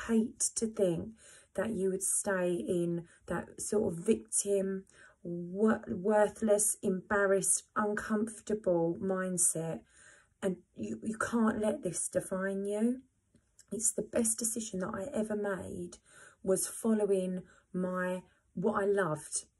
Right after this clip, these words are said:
Just doing what I loved, regardless of anything else. Just ignore it. Just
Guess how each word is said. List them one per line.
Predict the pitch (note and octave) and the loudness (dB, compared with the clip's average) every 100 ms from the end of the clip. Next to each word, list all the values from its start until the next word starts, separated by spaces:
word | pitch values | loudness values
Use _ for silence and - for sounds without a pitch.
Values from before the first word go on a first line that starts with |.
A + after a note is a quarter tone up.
| _ _ _ _ _ _ _ _ _ - - | _ _ _ _ _ _ _ _ _ -14 -2
Just | G#3 - | -2 4
doing | A3+ A3 G#3+ | 6 8 8
what | A3 A3 | 2 0
I | G#3+ | 2
loved, | F#3 F#3 F#3+ | 2 0 0
regardless | G3 A#3 A#3 B3 G#3 F#3+ | 2 4 4 2 2 2
of | G#3+ | 4
anything | A#3+ A#3+ B3 A#3 | 4 4 2 2
else. | F3+ - | 0 0
Just | B3+ A3+ - | 0 0 -2
ignore | D#4+ C4 B3 B3+ D4+ D4+ D#4 B3 E3 | -4 2 4 6 6 6 4 4 2
it. | D#3 D#3+ - | -2 -4 -2
Just | D#4 C#4+ - - | -2 0 -2 -4